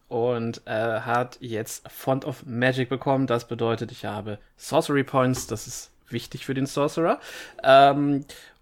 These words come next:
und der lässt mich aktuell, ähm, Spellslots erstellen aus diesen Sorcery Points. Später gibt's da aber mehr, was ich damit machen kann und das wird dann super cool.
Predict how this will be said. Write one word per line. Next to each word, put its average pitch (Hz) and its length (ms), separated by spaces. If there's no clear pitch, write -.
und 131 540
der 131 80
lässt 127 220
mich 127 160
aktuell, 151 640
ähm, 117 580
Spellslots 156 560
erstellen 139 580
aus 120 240
diesen 110 200
Sorcery 123 360
Points. 123 580
Später 113 800
gibt's - 240
da 110 180
aber 110 380
mehr, 117 200
was 113 120
ich - 40
damit 107 240
machen 117 220
kann 139 320
und 147 220
das 107 200
wird - 180
dann 117 160
super 117 420
cool. 160 220